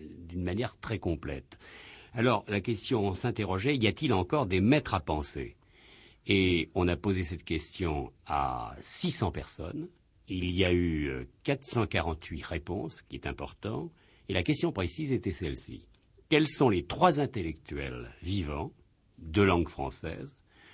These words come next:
dont les écrits vous paraissent exercer en profondeur le plus d'influence sur l'évolution des idées,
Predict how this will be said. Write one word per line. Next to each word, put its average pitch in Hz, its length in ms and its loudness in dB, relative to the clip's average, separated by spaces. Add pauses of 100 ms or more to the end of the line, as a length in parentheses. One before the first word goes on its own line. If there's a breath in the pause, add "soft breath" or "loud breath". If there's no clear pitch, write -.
(240 soft breath)
dont 123 160 10
les 143 200 10
écrits 123 260 4
vous 104 140 0
paraissent 104 320 2
exercer 104 760 -4 (260)
en 139 120 2
profondeur 104 920 -2 (400 soft breath)
le 82 140 -2
plus 151 240 4
d'influence 117 800 4
sur 98 180 -4
l'évolution 92 520 0
des 87 220 0
idées, 92 360 -2